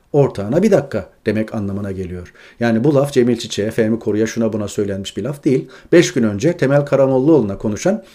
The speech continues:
Tayyip Erdoğan'a söylenmiş bir laf. Bu konuyu da böyle ele almak gerekiyor. Eğer Bahçeli doğru siyasi danışmanlarla çalışmıyor, aklını peynir ekmekle yemediyse. Lafın muhatabı Tayyip Erdoğan'dır. Peki soru şu, boşanıyorlar mı sorusunun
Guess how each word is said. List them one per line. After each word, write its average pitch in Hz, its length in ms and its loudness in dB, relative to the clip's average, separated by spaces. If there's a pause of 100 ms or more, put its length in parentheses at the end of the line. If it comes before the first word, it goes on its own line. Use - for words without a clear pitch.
(120)
Tayyip 156 240 4
Erdoğan'a 131 380 2
söylenmiş 127 480 -2
bir 139 60 0
laf. 104 220 -2 (320)
Bu - 60 -6
konuyu 101 240 0
da 131 140 0
böyle 139 340 6 (220)
ele 107 140 -4
almak 90 360 -10
gerekiyor. 127 560 2 (240)
Eğer 120 360 0
Bahçeli 107 600 0 (340)
doğru 127 240 6
siyasi 110 420 2
danışmanlarla 107 720 -2
çalışmıyor, 107 580 -4 (100)
aklını 120 380 -2
peynir 113 240 2
ekmekle 110 440 0
yemediyse. 92 540 0 (140)
Lafın 135 220 0
muhatabı 113 520 -2 (100)
Tayyip 104 240 -6
Erdoğan'dır. 107 560 -6 (580)
Peki 190 200 8
soru 202 220 8
şu, 147 320 4 (100)
boşanıyorlar 127 600 4
mı 101 100 -4
sorusunun 107 580 0